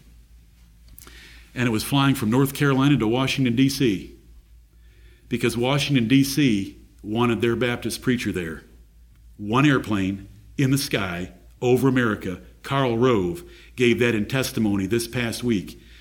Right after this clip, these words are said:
about the importance of Billy Graham to the government of the United States. Now, we know Billy Graham's a compromiser, and I don't wanna get any, don't get confused, folks. You're not gonna get, don't, you're not gonna get requests for donations from me for the Billy Graham Association or Samaritan's Purse.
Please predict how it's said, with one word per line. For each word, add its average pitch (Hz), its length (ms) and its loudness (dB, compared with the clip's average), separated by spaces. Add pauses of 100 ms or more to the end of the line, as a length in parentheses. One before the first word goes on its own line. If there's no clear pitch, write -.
(160)
about 110 300 -2
the 110 80 -2
importance 113 480 -2
of 95 140 -6
Billy 120 180 0
Graham 110 380 0
to 101 60 -6
the 98 100 -4
government 101 400 0
of 98 60 -4
the 107 60 0
United 104 300 0
States. 95 420 -2 (1400)
Now, 131 140 0
we 185 160 6
know 151 140 4
Billy 139 200 4
Graham's 139 300 2
a 131 60 -4
compromiser, 113 580 0
and 117 100 0
I 156 40 0
don't 139 160 -2
wanna 113 160 -2
get 113 180 0
any, 143 220 2
don't 165 400 -2
get 156 180 0
confused, 127 500 0
folks. 135 300 0
You're 131 100 0
not 156 200 -2
gonna 143 120 2
get, 139 220 0
don't, 139 260 2
you're 123 160 -2
not 151 120 -2
gonna 139 140 2
get 139 120 -2
requests 143 380 -2
for 135 120 -2
donations 135 540 2
from 123 240 -6
me 131 140 0
for 127 160 -8
the 110 60 -6
Billy 123 200 -4
Graham 123 240 -6
Association 139 640 -8
or 127 60 -8
Samaritan's 139 480 -6
Purse. - 440 -6